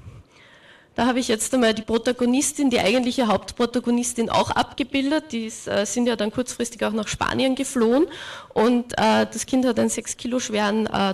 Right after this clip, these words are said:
Tumor im Bauch gehabt und hat vor Schmerzen geschrien.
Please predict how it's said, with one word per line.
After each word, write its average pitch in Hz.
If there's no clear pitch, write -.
Tumor 226
im 294
Bauch 233
gehabt 254
und 226
hat 202
vor 220
Schmerzen 208
geschrien. 220